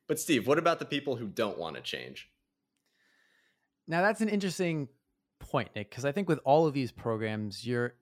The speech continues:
Speaker 2: you're inevitably gonna come across some resistance. And, you know, ultimately that's what these, you know, these change management programs, these teams are about. We won't necessarily go there. I have some opinions about change management, but, you know, what it really is about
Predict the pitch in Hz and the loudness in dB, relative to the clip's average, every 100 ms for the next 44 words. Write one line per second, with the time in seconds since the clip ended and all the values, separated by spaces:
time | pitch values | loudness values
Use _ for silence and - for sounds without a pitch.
0 | - 156 170 175 170 156 139 127 127 117 | 0 4 4 4 2 0 0 -2 -2 -4
1 | - 110 104 104 95 92 104 - 98 95 | 0 0 0 -4 -6 -8 -12 -12 -12 -6
2 | 117 117 139 117 190 202 185 175 170 147 | -4 0 0 4 4 4 2 2 2 4
3 | 151 - 147 - 127 113 - 127 101 - | 4 2 -6 -4 -6 -6 -4 -4 -4 -6
4 | - 110 - - 131 127 120 117 117 107 | -8 -8 -8 -6 -2 -2 0 0 -2 -2
5 | 110 104 - 120 113 107 104 101 - 107 | -4 -6 -2 0 2 0 0 -2 -4 -6
6 | - - 127 113 110 95 92 92 180 233 | -4 0 2 2 2 0 0 0 0 4
7 | 208 170 156 139 131 139 127 113 110 110 | 4 4 0 -2 -2 0 2 2 0 0
8 | 104 113 156 185 185 151 165 139 - 175 | 0 2 4 6 4 2 -4 -6 -4 -4
9 | 151 131 120 117 104 - 120 104 98 95 | -4 -4 -4 -4 -4 -6 -8 -8 -8 -10
10 | 90 95 104 107 113 110 - _ - - | -10 -12 -14 -4 -2 -2 -4 _ -20 -20
11 | - _ 180 190 196 180 175 208 190 240 | -20 _ -2 2 2 2 2 4 4 2
12 | 285 190 170 156 139 131 | 2 2 2 2 2 2